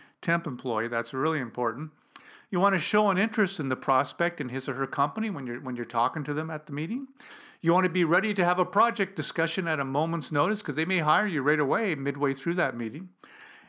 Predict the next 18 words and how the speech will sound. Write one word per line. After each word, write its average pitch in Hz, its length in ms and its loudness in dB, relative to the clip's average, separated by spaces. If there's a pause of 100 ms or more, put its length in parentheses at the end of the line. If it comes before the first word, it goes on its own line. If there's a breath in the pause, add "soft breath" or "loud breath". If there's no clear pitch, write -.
(100)
And 165 260 0
you 160 80 0
wanna 160 360 2
end 240 420 0
the 165 60 -4
prospect 151 600 -2
meeting 139 280 -6
with 117 160 -10
a 107 40 -12
clear 139 640 -2
set 107 400 -6 (260)
of 117 120 -2
next 107 300 -8
steps - 540 -2 (340 soft breath)
and 117 140 -12
be 127 100 -4
proactive 127 760 0
ab-, 101 200 -10